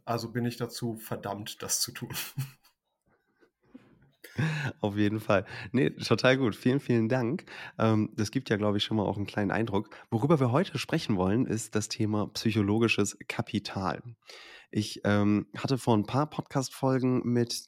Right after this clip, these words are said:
Speaker 2: der, ähm, Hamburger Dozentin Doktor Christine Busch gesprochen und die hatte mir im Nachgang gesagt, was auch noch mal ein echt spannender Gesprächspartner wär-, wärst, be-, <laughs> beispielsweise du,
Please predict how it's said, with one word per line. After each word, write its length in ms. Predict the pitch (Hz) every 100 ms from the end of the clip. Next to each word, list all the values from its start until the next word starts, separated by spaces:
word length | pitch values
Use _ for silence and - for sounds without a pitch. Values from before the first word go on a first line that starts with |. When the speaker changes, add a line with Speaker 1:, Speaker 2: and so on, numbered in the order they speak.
| _
Speaker 2:
der, 400 | 117 110 104 101 104 - - -
ähm, 440 | 101 98 98 101 113
Hamburger 480 | 123 123 117 110
Dozentin 680 | 110 107 - 113 110 107 101
Doktor 260 | 98 107 110
Christine 400 | - 107 - 101
Busch 200 | 110 151
gesprochen 340 | 156 - 139
und 140 | 113 107
die 80 | 175
hatte 160 | 196
mir 120 | 139
im 60 | 113
Nachgang 460 | 107 139 - 120 117
gesagt, 260 | 110 113 - - - -
was 140 | 117
auch 120 | 120
noch 100 | 143
mal 160 | 123 113
ein 120 | -
echt 200 | 123 -
spannender 300 | - 127 113
Gesprächspartner 680 | 107 131 156 - 104 107 98
wär-, 220 | 104 - _
wärst, 480 | 139 101 101 - _
be-, 80 | -
<laughs> 400 | - - 110 -
beispielsweise 680 | 104 95 131 - 117 113 165
du, 380 | 131 226 98